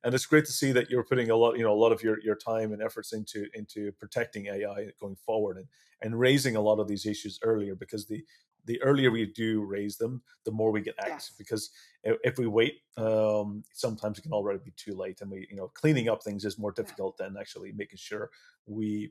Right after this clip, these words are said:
Speaker 1: put the right controls in, uh, from the start. It's been really fantastic having the show. I always enjoy talking with you. Um, and I,
Speaker 2: Same.
Speaker 1: I, I do enjoy having podcasts with you as well. It's always fantastic. Any final words that you have for the audience? Um, you know, what, what should they be looking out for? Is there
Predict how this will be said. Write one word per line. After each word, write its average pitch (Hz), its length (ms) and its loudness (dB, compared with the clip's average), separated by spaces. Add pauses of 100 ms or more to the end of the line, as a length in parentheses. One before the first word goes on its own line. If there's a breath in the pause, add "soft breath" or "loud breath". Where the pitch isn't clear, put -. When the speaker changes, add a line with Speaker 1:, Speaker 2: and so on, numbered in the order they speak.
Speaker 1:
put - 160 0
the 107 100 -6
right 110 200 0
controls 101 480 -8
in, 95 220 -10 (120)
uh, 95 160 -8
from - 180 -14
the 95 60 -8
start. - 340 -8 (360 loud breath)
It's - 140 0
been 131 160 0
really 147 160 8
fantastic 123 500 0
having 110 160 0
the 107 60 -2
show. 113 260 2
I 127 140 6
always 135 300 8
enjoy 123 260 8
talking 117 340 4
with 107 220 -4
you. 110 160 -2 (360 loud breath)
Um, 110 680 2
and 127 120 4
I, 131 100 8
Speaker 2:
Same. 127 140 -10
Speaker 1:
I, 151 80 2 (220)
I 127 40 2
do 135 180 0
enjoy 123 260 4
having 120 280 0
podcasts 107 480 -4
with - 120 -16
you 104 60 -4
as 98 120 -8
well. 92 140 -6
It's - 140 -8
always 107 220 -8
fantastic. - 500 -10 (260 loud breath)
Any 165 140 8
final 156 320 6
words 139 260 6
that 127 100 -6
you 127 100 -4
have 120 220 0
for 117 220 4
the 110 140 -6
audience? 107 500 0
Um, 101 500 -6
you 107 60 -12
know, 101 60 -6
what, 101 200 -2 (340 soft breath)
what 143 140 4
should 147 140 -2
they 143 60 4
be 127 80 2
looking 131 240 4
out 120 180 2
for? 120 420 6
Is 110 180 2
there 107 260 4